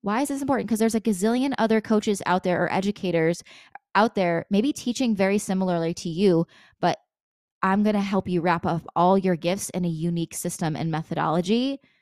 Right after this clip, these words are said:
that sets you apart from every single other person. Oh my God. And the cool thing is that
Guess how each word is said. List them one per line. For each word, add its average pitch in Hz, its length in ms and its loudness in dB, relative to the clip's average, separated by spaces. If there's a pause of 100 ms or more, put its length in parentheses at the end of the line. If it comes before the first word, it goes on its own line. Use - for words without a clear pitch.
(420)
that 196 140 0
sets - 380 -4
you 180 80 0
apart 175 320 -6
from 175 140 -8
every 160 400 -4
single 156 600 -4 (100)
other 156 280 -2
person. - 580 -10 (1900)
Oh 285 460 2
my 208 520 0 (180)
God. 156 420 -4 (600)
And 214 120 2
the 220 40 0
cool 440 300 0
thing 180 500 -6 (100)
is 180 120 -4
that 180 260 -2